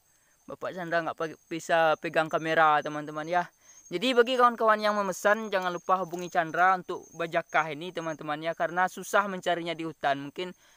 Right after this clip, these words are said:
teman-teman yang ada keluhan penyakit kanker, tumor, kista, dan miom, silahkan hubungi Chandra ya di deskripsi video ini. Kita ada obat untuk penyakit, eh, kronis itu, teman-teman ya, kanker,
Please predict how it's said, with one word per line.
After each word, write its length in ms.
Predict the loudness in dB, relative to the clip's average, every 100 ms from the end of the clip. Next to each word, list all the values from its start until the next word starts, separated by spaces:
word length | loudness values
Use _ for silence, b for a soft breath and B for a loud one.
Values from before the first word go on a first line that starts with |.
| _
teman-teman 520 | -8 -6 -4 -4 -4
yang 200 | -2 -2
ada 160 | 0 -2
keluhan 320 | -2 -2 -4
penyakit 400 | -4 -6 -8 -2
kanker, 560 | -2 -2 0 4 2
tumor, 400 | 0 -8 -2 -2 -4
kista, 360 | -10 -4 0
dan 160 | 0 -2
miom, 400 | -6 0 0 0 -8 B
silahkan 480 | _ -2 0 2 0 0
hubungi 320 | -4 -6 -2
Chandra 440 | 0 0 4 6 6
ya 280 | 4 2
di 400 | -2 -8 -6 -8 -10 B -10
deskripsi 640 | -8 -8 -4 -6 -4 -6 -6
video 320 | -4 -4 -4
ini. 320 | -4 -6 -10
Kita 320 | -8 0 0 2
ada 200 | 2 2
obat 280 | 0 -2 -4
untuk 400 | -10 -8 -10 -10 b _
penyakit, 400 | -8 -6 -6 -8
eh, 560 | -4 -2 0 0 -2 -2 -6
kronis 440 | 0 2 2 0 -6
itu, 200 | -6 -6
teman-teman 440 | -4 -6 -4 -4
ya, 200 | -2 -2
kanker, 520 | -2 -2 -2 -2 -2